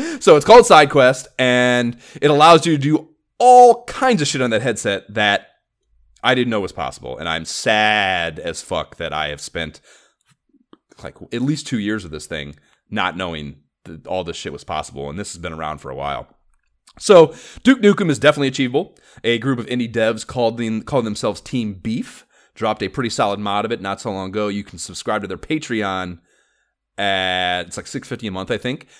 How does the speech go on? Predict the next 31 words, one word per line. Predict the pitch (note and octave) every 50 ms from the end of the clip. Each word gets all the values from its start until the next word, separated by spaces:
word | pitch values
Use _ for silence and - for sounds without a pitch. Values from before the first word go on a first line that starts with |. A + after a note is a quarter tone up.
| _ _ _
and | G2+ G2+ G2 F#2+ F#2 F#2 F2+ F2+ F2+ - _ _ _ _ G#2+ - _ _ G#2+
that's | G#2+ C3 D3+ E3+ D#3+ - - -
for | - _ - D3 -
access | - B2+ B2+ B2+ - - - C3+ B2+ -
to | - -
their | A2 G#2 G2
beta | F#2 F2 G#2+ A2 G2+ E2+
stuff. | - - F#2+ E2+
Like, | - D2+ -
they | G#2+ G#2+
haven't, | C3 B2 A2 G2 F2+ _
they | A2 A#2
haven't | E3 E3+ D#3 C3+
officially | A2 - - - F3+ E3+ - D3+ C3
released | B2 A2 G#2 G2+ F#2+ -
it. | D2+ E2+
Once | F3 A3 -
they | D#4+
officially | A3 - G#3+ G#3 - D3
release | C#3 B2+ C3+ F3+ F3+ -
things, | F#3+ F3+ F#3+ G#3 G#3+ - - - - - -
you | C#3
can | C#3+ C3
just | G2+ G#2
get | A2+
it | F#2+
for | F2+
free, | E2+ - G2 F2+ F#2+ G#2 - _ _ _
you | -
know. | A2 G#2+ G2+ B2 - _ - _ _ _
But | A#2 A2 B2+ G#2+ G#2 -